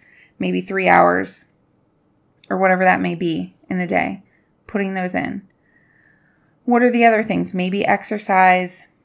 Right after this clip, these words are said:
every day is a must to you. That goes in.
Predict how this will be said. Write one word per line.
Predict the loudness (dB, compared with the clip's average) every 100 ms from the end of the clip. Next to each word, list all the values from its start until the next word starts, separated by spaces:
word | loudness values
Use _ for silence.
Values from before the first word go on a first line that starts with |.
| _ -4
every | -2
day | 0 -2
is | -2
a | -4
must | -2 -4 -6 -14
to | -10
you. | -8 -6 -8 -14 _ _ _ _ _ _ _ _ _ _ -2
That | 0 0
goes | 0 -4 -2
in. | -6 -8 -12